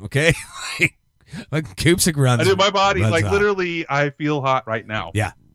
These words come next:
Speaker 1: yeah, and it's not just the beer talking, guys. <laughs> Okay, <laughs> like, he's, he's running pretty hot, like, at all times.
Speaker 2: Yeah, I've, I've changed the temperature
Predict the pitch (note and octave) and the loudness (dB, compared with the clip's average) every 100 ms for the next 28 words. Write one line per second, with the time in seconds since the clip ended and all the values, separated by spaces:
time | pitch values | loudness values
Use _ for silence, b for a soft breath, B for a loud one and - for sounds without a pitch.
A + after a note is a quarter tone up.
0 | - - _ _ - F#2+ - _ _ G2+ | -16 -16 _ _ -4 -4 -4 _ _ -4
1 | G2+ A#2+ B2 A2+ B2 A#2 A#2+ A#2 G2 G2 | -2 2 2 2 0 2 4 4 2 0
2 | D#2+ D2 C#2 F2 F#2 - - C#3+ D3+ - | -2 -8 -12 -8 -8 -8 -10 -4 -4 0
3 | D3+ - D#3+ C3 D#3+ - B2 C3 B2+ - | -2 -2 -6 -6 -10 -8 -10 -10 -14 -12
4 | - - - _ _ _ _ - - - | -14 -14 -20 _ _ _ _ -20 -20 -8
5 | G#2 G#2+ - C#3 - - b b b - | -2 -2 0 -4 -4 -16 b b b 0
6 | B2+ C#3 C#3 C#3 C3+ B2 A#2 A2 F2 - | 4 6 6 4 2 4 4 4 0 -6
7 | - G2 G2+ G2+ F#2+ G2+ D#2+ C2 - _ | -6 -2 0 0 0 -4 -4 -10 -18 _
8 | _ _ _ _ _ - F3 D#3 E3 E3 | _ _ _ _ _ -4 0 2 2 0
9 | - _ _ _ _ _ _ C3+ D#3+ D#3+ | -8 _ _ _ _ _ _ -2 -2 -2
10 | - F#3+ F3+ E3+ D#3+ D3 C3+ C3 C3 A#2 | -10 -6 -4 -6 -8 -8 -6 -6 -4 -4
11 | A2 - A2 G#2 | -6 -12 -14 -14